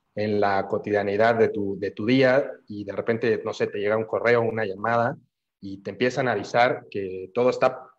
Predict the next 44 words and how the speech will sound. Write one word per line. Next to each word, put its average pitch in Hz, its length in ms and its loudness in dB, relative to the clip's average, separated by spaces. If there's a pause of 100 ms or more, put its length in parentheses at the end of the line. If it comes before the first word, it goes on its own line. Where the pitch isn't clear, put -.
(140)
por - 260 -8
cambiar 113 600 2 (160)
en, 98 460 -10
en 95 500 -20
un 110 120 -16
giro 127 180 -2
de 113 140 0
trescientos 120 320 -4
sesenta 120 220 -4
grados. 117 540 2 (640)
Primero 151 340 4
que 135 60 -4
nos 110 140 -4
cuentes 127 280 -2
esa 120 140 -8
experiencia, 92 480 -10
¿no? 147 140 -6
¿Cómo 127 200 -6
fue? - 360 -2
Y 113 100 -8
después 131 380 -6
que 156 80 -4
nos 120 100 -4
digas 143 240 0
cómo 147 240 -4
fue 147 520 2 (120)
la, 104 380 -4
la 107 180 -2
otra 135 220 0
parte, 175 260 2
el 113 80 -2
lado 131 220 4
B, 143 120 0
¿no? 131 160 -4
Al - 380 -12
que, 101 340 -8
al 101 160 -6
que 101 320 -10
la 101 120 -6
mayoría 110 420 0
estuvimos 127 380 -6
expuestos, - 420 -8
que 113 140 0
es - 180 -6